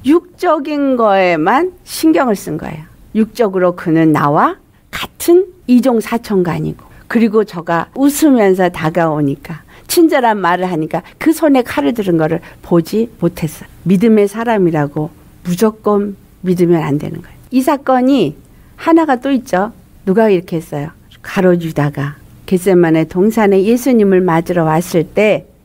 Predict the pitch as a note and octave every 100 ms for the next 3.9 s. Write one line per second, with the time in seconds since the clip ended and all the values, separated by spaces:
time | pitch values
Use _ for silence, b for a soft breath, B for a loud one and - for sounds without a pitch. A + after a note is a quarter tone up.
0 | _ G3 A3 C4+ A#3+ G#3+ G3 G3 F3 E3+
1 | E3+ E3+ F3 F#3+ D#3+ E3 A3 A#3+ G#3 G#3+
2 | A#3 - F#3 E3 D#3+ D#3+ B B - A#3
3 | A#3+ A#3 - C#4 C#4+ A#3 G#3 G3